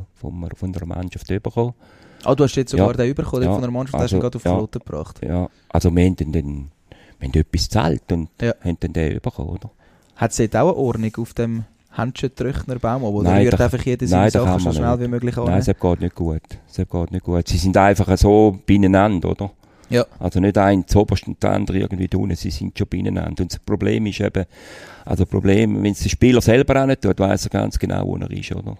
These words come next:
Speaker 1: Hingegen, wenn er, wenn man selber auch nicht tut, dann, und er kommt, dann muss man
Speaker 2: Muss
Speaker 1: meistens
Speaker 2: zuerst
Speaker 1: schnell,
Speaker 2: suchen.
Speaker 1: schnell ein bisschen schauen, oder?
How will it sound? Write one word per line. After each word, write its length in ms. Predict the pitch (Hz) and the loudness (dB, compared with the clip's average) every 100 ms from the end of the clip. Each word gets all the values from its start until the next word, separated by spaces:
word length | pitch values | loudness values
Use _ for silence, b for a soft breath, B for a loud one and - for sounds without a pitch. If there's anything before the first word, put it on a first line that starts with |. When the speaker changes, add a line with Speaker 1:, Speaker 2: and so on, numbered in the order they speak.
| _ | _
Speaker 1:
Hingegen, 400 | 87 95 101 98 | -8 -2 -2 -2
wenn 140 | 98 98 | -2 -2
er, 160 | 92 - | -6 -10
wenn 180 | - - | -12 -8
man 100 | 95 | -8
selber 400 | - 104 110 110 | -2 0 2 2
auch 40 | 110 | 0
nicht 140 | 110 | 0
tut, 220 | 113 113 - | 0 0 0
dann, 280 | 98 95 92 b b b b b b - | -4 -4 -6 b b b b b b -8
und 140 | 92 | 2
er 80 | 98 | 4
kommt, 400 | 95 101 117 - | 4 2 0 -2
dann 80 | 98 | -4
muss 140 | 95 | -4
man 100 | 98 | -4
Speaker 2:
Muss 80 | 95 | -4
Speaker 1:
meistens 340 | 95 110 101 - | -4 -4 -6 -4
Speaker 2:
zuerst 200 | 110 92 | -4 0
Speaker 1:
schnell, 240 | 101 92 | 2 4
Speaker 2:
suchen. 160 | 87 - | 0 -6
Speaker 1:
schnell 300 | - - 82 | -10 -4 -2
ein 60 | 85 | -2
bisschen 180 | 85 80 | -4 -4
schauen, 340 | 85 95 80 | -4 -4 -6
oder? 200 | 78 87 | -10 -12